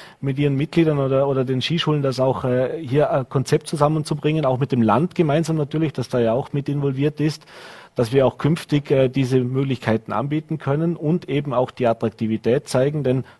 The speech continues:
auch da gibt's Zahlen dazu, dass es eigentlich we-, immer weniger, äh,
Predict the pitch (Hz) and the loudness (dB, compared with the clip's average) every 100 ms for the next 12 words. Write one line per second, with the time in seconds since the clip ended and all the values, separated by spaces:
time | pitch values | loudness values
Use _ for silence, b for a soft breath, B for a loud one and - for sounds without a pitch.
0 | _ 110 - 110 143 156 - - 117 147 | _ -6 2 2 2 -2 -4 0 2 2
1 | 151 143 - 151 143 123 131 131 110 147 | 0 -2 -2 -2 -2 -2 -2 -4 -6 -6
2 | 156 139 131 151 117 104 104 110 104 107 | -2 -2 -2 -2 0 0 2 0 0 -2